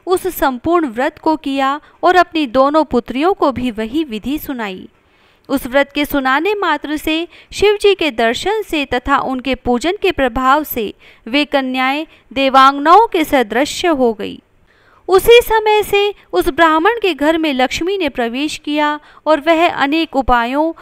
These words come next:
तथा निमित्तों से धनवान हो गया। किसी दिन उस नगर के राजा ने ब्राह्मण के घर से होकर राजमार्ग से जाते समय खिड़की में खड़ी उन दोनों सुंदर तथा अनुपम कन्याओं को देख लिया।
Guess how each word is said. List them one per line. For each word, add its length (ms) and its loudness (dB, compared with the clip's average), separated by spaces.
तथा 260 2
निमित्तों 500 0
से 180 -4
धनवान 560 -4
हो 200 -4
गया। 340 -8
किसी 280 -2
दिन 300 -2
उस 180 -2
नगर 400 2
के 120 2
राजा 400 2
ने 160 -2
ब्राह्मण 420 0
के 100 0
घर 240 0
से 200 -6
होकर 560 2
राजमार्ग 800 0
से 220 -4
जाते 420 0
समय 460 -2
खिड़की 360 2
में 180 -2
खड़ी 320 0
उन 220 -4
दोनों 320 4
सुंदर 540 0
तथा 200 2
अनुपम 400 2
कन्याओं 600 0
को 140 0
देख 340 -8
लिया। 360 -8